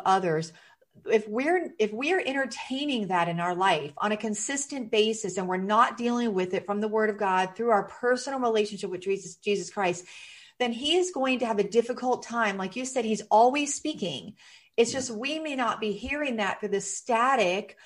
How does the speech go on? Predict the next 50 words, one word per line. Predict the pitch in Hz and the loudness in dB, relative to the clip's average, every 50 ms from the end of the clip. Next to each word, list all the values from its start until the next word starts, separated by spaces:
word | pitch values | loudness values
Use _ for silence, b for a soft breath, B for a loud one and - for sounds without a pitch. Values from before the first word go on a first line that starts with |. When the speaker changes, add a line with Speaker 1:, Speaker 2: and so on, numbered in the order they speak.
| b b b b b b _ - | b b b b b b _ 4
Speaker 1:
of | 220 214 208 196 190 | 4 4 4 2 0
the | 190 | -2
world | 175 175 180 233 311 339 320 247 208 190 196 202 202 - - - | -2 -2 0 2 2 4 6 6 6 6 4 2 2 0 -4 -4
and | 240 269 311 330 320 269 | -2 2 2 2 2 0
the | 233 - | -2 -2
internal | 226 220 208 208 - - 285 285 339 415 403 | -2 -2 -2 -2 -4 -6 -4 -4 -2 -2 -4
static | 403 - - - 175 180 175 175 175 185 220 220 - - B B B B B B B B | -4 -4 -2 2 2 4 4 4 2 2 0 -2 -4 -10 B B B B B B B B
of | 233 247 226 | 4 4 4
these | 226 254 247 247 | 4 0 -2 -2
kind | - - - 254 247 240 | -6 -8 -6 -4 -2 -2
of | 226 220 | -2 -4
toxins | - - - - 254 254 285 311 311 - - 269 233 214 208 | -6 -10 -4 0 4 6 6 4 4 0 -4 -4 -4 -4 -2
we | 208 226 226 | -2 0 2
let | 226 214 170 175 185 | 2 2 2 2 0
build | 208 202 196 | 0 0 2
up | 196 190 190 196 | 0 0 -2 -2
in | 190 | -2
our | 185 185 | -2 0
body, | 170 185 190 220 254 277 220 185 175 170 175 208 208 B B B B B B B B B B | 0 2 4 6 6 6 4 4 2 2 0 -2 -2 B B B B B B B B B B
spiritual | - - - - 285 285 285 294 294 285 240 226 | -12 -12 -8 -4 -2 0 0 2 2 4 2 2
toxins, | 226 214 214 196 180 - - - 185 175 202 233 240 - - | 4 6 6 6 4 4 0 -4 -2 -2 -2 -2 -4 0 2
like | 208 202 202 202 214 | 4 4 4 4 2
you're | 196 180 | 0 2
describing. | 175 180 - - - 254 269 294 285 226 180 165 156 160 165 196 | 0 -2 -4 -2 2 4 4 4 4 4 2 0 0 0 2 4
Speaker 2:
Hundred | 127 127 123 127 113 - | 4 4 4 4 2 0
percent. | 117 107 - 113 98 87 - - - _ | -2 -2 0 0 0 0 -2 -8 -16 _
Speaker 1:
So | - - - 285 277 269 254 - - - | -10 -6 -2 0 0 0 0 -2 -4 -2
maybe | 208 254 277 311 359 359 | 0 2 4 6 8 6
speak | 359 - - - 294 285 294 294 294 - | 6 4 0 -2 0 0 0 0 -2 -6
to | 285 247 | -2 2
that | 240 226 226 214 220 - | 4 4 4 4 0 0
for | - 240 | -2 0
a | 226 214 | 0 2
minute. | 214 208 190 165 170 | 2 0 0 0 0
Is | 180 170 | 2 4
that | 233 240 - - | 6 6 6 4
what | 294 285 - | 0 -4 -4
you've | 277 254 233 | -4 -4 -4
seen? | - - - 247 240 233 233 | -4 -2 0 0 2 2 4
And | 226 | 4
you're | 220 226 | 2 2
probably | 226 - - 285 339 415 427 | 2 2 2 4 6 6 6
already | 349 254 262 247 233 | 6 6 4 2 0
delving | 196 220 214 208 208 214 208 208 | 2 2 4 4 4 2 2 2
into | 208 202 202 | 2 2 0
some | 196 - 214 196 | 0 0 0 0
of | 185 180 | 0 0
the | 180 170 | 0 0
book, | 180 214 226 220 190 - - - | 2 4 6 6 6 6 2 -2
but | 185 - | -2 -2